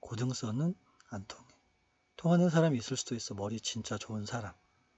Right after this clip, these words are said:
근데 쌤, 쌤 경우에도 그게 안 통했어. 복습은 안 까-, 여튼 안 까먹게 하는 거야.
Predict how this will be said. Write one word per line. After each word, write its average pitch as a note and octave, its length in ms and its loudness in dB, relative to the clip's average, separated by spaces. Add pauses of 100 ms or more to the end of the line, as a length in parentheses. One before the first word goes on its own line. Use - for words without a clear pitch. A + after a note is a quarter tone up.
(220)
근데 A#2+ 120 -14
쌤, F#3 260 6 (120)
쌤 F3 240 4
경우에도 D#3+ 380 6
그게 A#2 220 -6
안 G2 180 -6
통했어. - 520 -10 (1120)
복습은 B2+ 480 -4 (1400)
안 C#3+ 200 2
까-, F#3+ 220 4
여튼 D3 300 -2
안 D3 240 2
까먹게 F#3+ 480 6
하는 E3 260 2
거야. - 240 -10